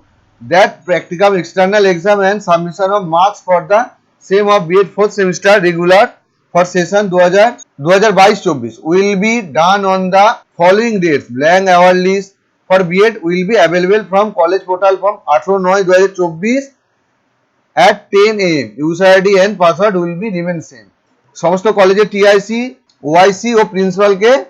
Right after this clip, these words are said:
নোটিশটা করা হয়েছে যে তাদের নিজস্ব কলেজ পোর্টালে গিয়ে ইউসি আইডি পাসওয়ার্ড দিয়ে ব্ল্যাঙ্ক আওয়ার লিস্ট ডাউনলোড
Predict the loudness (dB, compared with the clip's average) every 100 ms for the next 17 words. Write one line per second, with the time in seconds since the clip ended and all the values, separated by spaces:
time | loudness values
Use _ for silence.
0 | _ _ -12 -10 -6 -6 -2 2 2 2
1 | 2 0 0 -2 -2 -12 _ _ _ -2
2 | 0 2 0 0 -2 -10 _ _ _ _
3 | _ _ -10 -6 -2 -2 -2 0 0 0
4 | 0 0 -2 -2 0 2 0 0 0 0
5 | 2 0 2 0 0 0 -2 -2 -2 -2
6 | -2 0 2 4 2 2 2 -2 -4 _
7 | _ 0 2 2